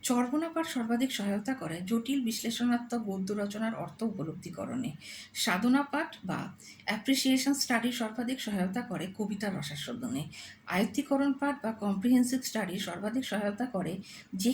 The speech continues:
কোনো পাঠ্য বিষয় পড়ে তার অর্থ উপলব্ধিকরণে। আমাদের এই আলোচনা আগেও কন্টিনিউ থাকবে। এই বিষয়ে আপনাদের কোনো প্রশ্ন থাকলে অবশ্যই কমেন্টসের মাধ্যমে করতে পারেন, আমি আপনাদেরকে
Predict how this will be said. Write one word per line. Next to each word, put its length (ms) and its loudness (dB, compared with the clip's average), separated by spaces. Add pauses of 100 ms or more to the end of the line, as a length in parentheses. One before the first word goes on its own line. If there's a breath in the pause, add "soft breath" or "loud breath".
কোনো 160 0 (160)
পাঠ্য 240 -8 (140)
বিষয় 300 0
পড়ে 160 -4 (120)
তার 120 -4 (180)
অর্থ 180 -12 (180)
উপলব্ধিকরণে। 760 -10 (440 loud breath)
আমাদের 240 4 (100)
এই 60 4 (100)
আলোচনা 360 0 (640 loud breath)
আগেও 240 -4 (200)
কন্টিনিউ 360 0 (120)
থাকবে। 280 -4 (1300 loud breath)
এই 200 6
বিষয়ে 260 4 (120)
আপনাদের 280 -6 (100)
কোনো 180 -6 (300)
প্রশ্ন 220 -4 (140)
থাকলে 200 -2 (160)
অবশ্যই 360 -4
কমেন্টসের 400 -4
মাধ্যমে 260 -4 (100)
করতে 260 -6
পারেন, 260 -2
আমি 140 -2 (580 loud breath)
আপনাদেরকে 500 -4